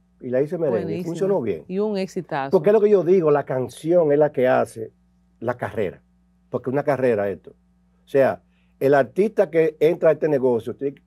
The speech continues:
Speaker 1: tiene que entender que tiene que hacer una carrera. Y eso se va construyendo con canciones. Y hay que hacer, tener un es-, hay que hacer un esfuerzo bien grande en buscar la canción correcta.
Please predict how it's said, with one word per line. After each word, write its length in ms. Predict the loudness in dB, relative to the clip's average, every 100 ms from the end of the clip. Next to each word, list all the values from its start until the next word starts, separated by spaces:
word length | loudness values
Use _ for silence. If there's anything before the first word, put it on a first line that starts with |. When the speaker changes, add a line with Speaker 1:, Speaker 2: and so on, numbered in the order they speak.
| _
Speaker 1:
tiene 200 | 0 0
que 60 | 0
entender 680 | -2 0 0 0 -2 -2 -4
que 100 | -8
tiene 240 | -6 -4
que 60 | -4
hacer 240 | -4 -6
una 280 | -4 -6 -6
carrera. 680 | -8 -8 -4 -2 -2 -6 -18 _ _ _ _ _ _ _ _ _ -10
Y 80 | -6
eso 140 | -4
se 120 | 0
va 140 | 0 0
construyendo 640 | -4 -6 -4 -2 0 -2
con 220 | -2 -10
canciones. 640 | -10 -14 -10 -2 0 0 -10 _ _ _ _ _ _ _ -8
Y 80 | -2
hay 80 | 0
que 100 | 0
hacer, 200 | 0 -2 -2 0 0 0
tener 300 | 0 4 4
un 100 | 4
es-, 160 | 0 _
hay 140 | -2 0
que 80 |
hacer 120 | 2 2
un 60 |
esfuerzo 340 | 2 -2 -2 -4
bien 340 | 2 2 2 -4
grande 480 | 0 2 2 -2 -4
en 160 | -4 -2
buscar 380 | -4 -2 0 2
la 160 | 2
canción 400 | -2 -8 -6 -8
correcta. 500 | -4 -4 -2 -6 -10